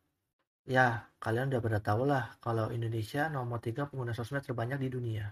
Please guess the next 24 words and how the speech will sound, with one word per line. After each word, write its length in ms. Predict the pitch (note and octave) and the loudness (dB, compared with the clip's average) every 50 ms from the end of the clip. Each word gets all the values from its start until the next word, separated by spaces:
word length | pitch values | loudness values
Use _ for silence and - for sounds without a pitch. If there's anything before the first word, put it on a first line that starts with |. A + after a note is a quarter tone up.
| - _ _ _ _ _ _ _ _ _ _ _ _ _ _ _ _ _ _ _ _ _ _ | -10 _ _ _ _ _ _ _ _ _ _ _ _ _ _ _ _ _ _ _ _ _ _
Berikut 520 | - C3+ C3 B2 B2+ B2 B2+ D#3+ F3 F3 - | 0 2 2 2 2 2 2 0 0 0 0
beberapa 360 | C#3+ C3 B2+ B2+ B2 A#2+ B2 | -2 0 0 0 0 -2 -2
faktor 360 | - B2+ A#2 A#2 - D#3+ E3+ | -2 -4 -2 -2 -4 -4 -4
menurut 240 | E3 D3 C3+ - - - | -2 -4 -4 -6 -8 -6
gue 320 | - C3 C3 C#3 D3+ D3 | -2 0 0 0 2 0
yang 160 | C#3 C3+ B2+ B2+ | 0 -2 -2 -2
buat 160 | B2+ C#3 C#3 - | -2 -2 0 0
orang 280 | C3 B2 B2+ B2+ B2 A#2+ | -2 -2 -2 -2 -2 -2
Indonesia 320 | A#2 A#2 A#2 - - D3+ C#3+ | -2 -2 -4 -4 -4 -6 -6
gila 280 | - - B2 B2+ C#3 C#3 | -4 -2 -2 -2 -2 -4
sosmed. 400 | - C3 A#2+ - A2+ G#2+ G2+ - _ _ _ _ _ _ _ _ _ _ _ _ _ - | -6 -8 -6 -4 -4 -4 -4 -6 _ _ _ _ _ _ _ _ _ _ _ _ _ -8
Yang 120 | C3 A#2+ C3 | -6 -4 -4
pertama 380 | A#2 - C3 C3 C#3 D#3+ D#3+ | -2 0 0 0 0 0 0
adalah 400 | C#3 B2 A#2 A2+ B2 C#3 C#3 - - _ _ _ _ _ _ _ | 0 0 2 2 2 0 -2 -6 -10 _ _ _ _ _ _ _
orang 240 | - B2 B2 B2 B2+ | 0 0 0 0 0
Indonesia 280 | B2 B2 B2 A#2 - A#2+ | -2 -4 -4 -2 0 0
itu 240 | A#2+ A#2 - D3+ - | 0 0 -2 -2 -2
kepo. 400 | C3+ B2 B2 - A#2 A2 G#2+ - _ _ _ _ _ _ - | -2 -4 -2 -2 -2 -4 -4 -6 _ _ _ _ _ _ -2
Ya, 260 | A#2+ B2 C3 C3 B2 | 0 0 2 2 0
udah 180 | A#2 A2+ A#2 A#2 | 0 0 0 0
jadi 300 | A2 A#2+ A2+ A2+ A2+ A2 | 0 2 2 2 2 0
rahasia 160 | A2 B2 A#2+ | 0 -2 -4
umum 240 | A#2+ B2+ C3+ C3+ C3+ | -2 -2 -4 -4 -4
kalau 400 | - B2+ A#2+ A2+ A2+ - - | -2 -2 0 0 0 -2 -4